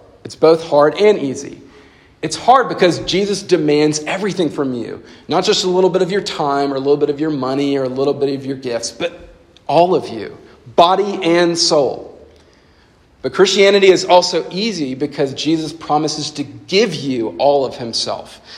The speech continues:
not just a little bit of his love, not just a little bit of his attention, but everything that he has to give. And I would say that this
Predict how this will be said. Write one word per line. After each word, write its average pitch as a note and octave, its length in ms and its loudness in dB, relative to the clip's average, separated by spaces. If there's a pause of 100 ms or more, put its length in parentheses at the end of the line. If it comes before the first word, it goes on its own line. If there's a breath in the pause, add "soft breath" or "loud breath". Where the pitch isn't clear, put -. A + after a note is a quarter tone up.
(120)
not D#3+ 240 2
just F3 220 -2
a F3 40 -4
little E3+ 240 2
bit F#3 140 0
of F#3 100 -2
his E3+ 180 -6
love, A#2 400 0 (200 loud breath)
not C3 120 -6
just D3+ 200 -6
a D3 40 -4
little D#3 220 4
bit D#3 140 4
of D3 80 0
his C#3 160 -4
attention, B2+ 840 -6
but - 460 -2
everything D3+ 560 -2
that C3+ 120 0
he B2+ 140 -8
has A2 420 -4 (220 loud breath)
to - 80 -12
give. - 400 -10 (720 soft breath)
And - 80 -6
I D3 40 2
would E3+ 100 4
say F3+ 160 4
that D#3+ 160 -2
this E3 320 2